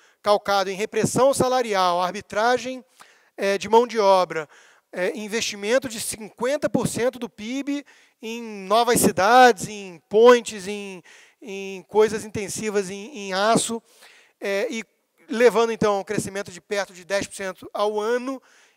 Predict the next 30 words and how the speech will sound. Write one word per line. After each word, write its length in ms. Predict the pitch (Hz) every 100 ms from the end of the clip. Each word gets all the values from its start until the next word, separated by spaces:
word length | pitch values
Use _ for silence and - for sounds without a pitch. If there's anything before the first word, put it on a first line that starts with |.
| -
isso 220 | 214 -
parece 560 | - 269 202 208 220 220
estar 280 | - 196 185
se 80 | 196
esgotando. 520 | 185 214 - 147 131 _ _ - - - _ -
Eh, 200 | 185 180
se 300 | - - 277
o 80 |
país 340 | 294 254 233 185
vai 220 | 196 233
conseguir 480 | 233 233 - 170 214
ou 100 | 233
não 200 | 196 190
atravessar 840 | 180 208 202 196 - - 190 160 _ _ _ _ _
essa 300 | 185 175 185 - _
fase 500 | - - 214 240 214
de, 340 | 202 220 220
de 220 | 233 190 - _ _ _
transição, 680 | 214 240 214 180 202 185 175
né, 120 | 175
para 360 | - 202 226
um 140 | 220 208
soft 400 | - 202 196 -
landing 460 | 185 180 175 165 151 _ _ _ _
tão 180 | - 220
necessário 800 | 240 226 214 185 - 220 247 220
aí 220 | 196 196
para 240 | 190 185 180
não 180 | 185 202
gerar 440 | 190 180 180 170